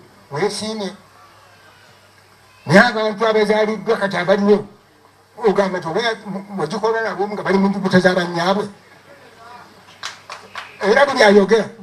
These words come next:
ffe va mu maali yaffe, ogaanidde emaali yaffe. Abantu babanywedde buli lunaku, tutunula ku leediyo,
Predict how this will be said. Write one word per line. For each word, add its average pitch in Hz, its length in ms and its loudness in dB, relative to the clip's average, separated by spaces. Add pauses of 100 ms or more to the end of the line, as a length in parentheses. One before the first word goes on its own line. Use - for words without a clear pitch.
(140)
ffe 208 120 -2
va 208 200 -2
mu 214 120 -6
maali 202 300 -2
yaffe, - 240 -6
ogaanidde 208 480 0
emaali 214 400 -4
yaffe. - 220 -6 (420)
Abantu 202 360 0
babanywedde 254 500 0
buli 208 120 -2
lunaku, 233 240 -8
tutunula 226 360 -6
ku 240 80 -6
leediyo, 214 380 2